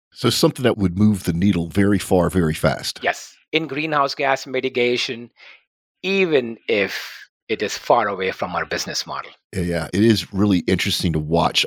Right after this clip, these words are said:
Speaker 1: all the physical carbon capture technology that's being worked on right now. And it works. The problem is making it scalable, but I think we're gonna get there. And I think if we get there, I think your company's gonna be <laughs> leading the charge there.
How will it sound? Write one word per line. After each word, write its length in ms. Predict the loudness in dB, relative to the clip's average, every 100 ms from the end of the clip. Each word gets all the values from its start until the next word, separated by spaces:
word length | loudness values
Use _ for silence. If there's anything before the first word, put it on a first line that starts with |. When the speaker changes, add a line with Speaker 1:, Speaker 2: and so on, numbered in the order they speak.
| 2
Speaker 1:
all 160 | 2
the 120 | 2
physical 600 | -2 -4 0 2 0 -4
carbon 400 | -4 2 2 2
capture 420 | -2 -2 0 0 -2
technology 640 | -2 -4 -2 -2 -2 -4
that's 160 | -6 -2
being 220 | -2 0
worked 260 | -2 0
on 140 | 0 0
right 180 | -2 -2
now. 240 | -4 -6 -10 -12 -2
And 80 |
it 140 | -2 -2
works. 540 | 0 4 4 2 -10
The 80 | -12
problem 320 | 0 2 2
is 100 | -2
making 320 | -4 -4 -2
it 80 | -4
scalable, 640 | -4 -6 2 4 4 0 -2
but 140 | -4 -2
I 120 | -2
think 280 | 2 2 2
we're 100 | 2
gonna 100 | -2
get 240 | -2 -4 -4
there. 180 | -10 -10 -16 -2
And 80 | 0
I 60 |
think 240 | 2 2 2
if 120 | -2
we 80 | -2
get 300 | 2 2 4
there, 240 | 2 0 -8 -20 -6
I 40 |
think 200 | 0 2
your 120 | 4 2
company's 420 | 2 0 0 -4
gonna 100 | -4
be 280 | -6 2 2
<laughs> 180 | 2 -2
leading 380 | 2 2 2 -2
the 100 | -2
charge 640 | -4 0 0 0 -2 -2
there. 320 | -2 0 -4